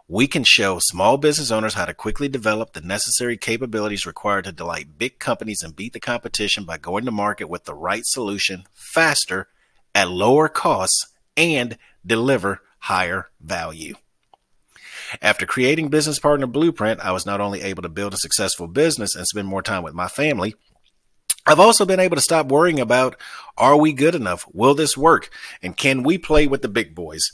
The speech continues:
Because we now consistently over-deliver on customer expectations and get bigger multi-year contracts for ourselves,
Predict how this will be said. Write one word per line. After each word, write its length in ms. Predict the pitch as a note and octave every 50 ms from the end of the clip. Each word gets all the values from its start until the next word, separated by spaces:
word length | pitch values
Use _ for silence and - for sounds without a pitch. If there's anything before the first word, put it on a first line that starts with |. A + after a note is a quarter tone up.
| _ _ _ - - - - - - _ _ _ _ _ _ _ _ _ -
Because 320 | C#3 C#3 - D3 C3 A2
we 200 | A2 A#2 D3+ G3
now 180 | G3 E3+ D#3 C#3+
consistently 640 | - - B2 G#2 - - C#3+ - - A2 G2 F#2+ F#2
over-deliver 800 | - G2 A#2 C3 D3+ E3 D#3 D#3+ C#3+ A#2+ A#2 A2 A#2 A2 - _ _ _ _ _ _ _ _ _ -
on 160 | A2 G#2 G2+
customer 400 | - - C3+ C#3 - - D#3+ C#3+
expectations 880 | C#3 C#3 - - D3+ C#3+ C#3+ - C#3 A2 G#2+ A2 - A#2+ A2+ A2 - - - -
and 140 | A#2 G#2+ G2+
get 180 | G2+ G2 E2+ F2
bigger 300 | G#2 C3+ D3 D#3+ D3+ -
multi-year 540 | - A2 A2+ C3 D#3+ E3 E3 D3+ D3+ C#3
contracts 500 | C3 - C#3 B2+ A2+ G2+ - G#2+ F#2+ F2
for 180 | - - E2+ E2+
ourselves, 680 | F2 E2+ - - - A#2 A2+ B2+ D3+ F3 E3 - -